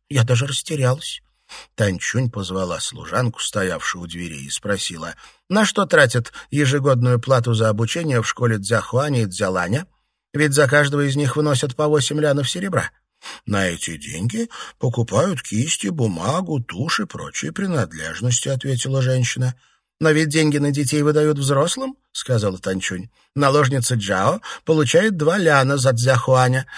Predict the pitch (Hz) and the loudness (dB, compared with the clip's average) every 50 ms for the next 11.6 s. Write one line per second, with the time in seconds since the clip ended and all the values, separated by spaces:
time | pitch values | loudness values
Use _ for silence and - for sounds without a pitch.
0 | - - - - - - 143 135 113 - 160 208 233 - - - 170 180 - - | -18 -18 -14 -8 -4 -2 0 2 4 4 4 4 4 2 0 0 0 0 0 2
1 | 156 135 120 117 160 170 - 147 123 110 - - - 135 - 95 143 127 110 98 | 2 4 4 4 2 0 0 0 0 0 0 0 0 0 0 0 2 2 4 4
2 | 110 101 98 95 95 92 85 85 85 107 135 - - _ _ _ _ _ _ - | 4 2 2 2 0 -2 -4 -4 -2 -2 -2 -4 -6 _ _ _ _ _ _ -2
3 | 104 139 135 123 117 117 104 117 113 107 101 113 117 107 107 113 135 165 190 156 | 0 2 4 4 4 4 4 4 2 2 4 4 4 4 4 4 2 2 0 -2
4 | - 113 98 98 92 - - 90 87 90 90 95 95 92 90 85 85 95 120 151 | -4 -6 -6 -4 -4 -4 -2 -2 -4 -4 -6 -8 -8 -8 -6 -6 -4 -2 -2 -2
5 | 180 180 - - - _ _ _ _ _ - - - 220 - 254 220 160 160 151 | -2 -4 -6 -10 -14 _ _ _ _ _ -10 -6 -4 -2 2 2 4 4 4 2
6 | - - 151 139 120 139 135 127 - - 151 131 131 147 156 151 180 185 - - | 4 4 4 4 4 2 0 0 2 2 2 2 2 2 2 0 0 -2 -2 0
7 | 143 92 87 87 90 - 107 107 95 - 101 - - 117 98 90 90 - - 101 | 0 0 0 -4 -4 0 2 2 2 0 -2 -2 0 0 0 0 0 -2 -2 -2
8 | 98 92 92 92 95 104 - - - _ _ - - - - _ - 139 139 131 | -2 -2 -2 -2 -2 -4 -6 -10 -14 _ _ -20 -20 -20 -12 _ 0 2 2 2
9 | 117 - 139 135 127 120 135 135 127 123 120 127 120 - 123 120 120 120 113 123 | 2 2 2 2 2 4 2 2 2 2 2 2 2 4 4 4 6 4 4 2
10 | 117 - - - 123 110 - 120 117 113 110 110 110 120 117 - 151 131 - 214 | 0 0 0 0 0 2 2 2 2 2 4 4 2 2 0 0 -2 -4 -4 -6
11 | 208 254 226 - - - - - 87 78 73 78 | -8 -8 -8 -8 -8 -4 -2 -2 -2 -2 -6 -12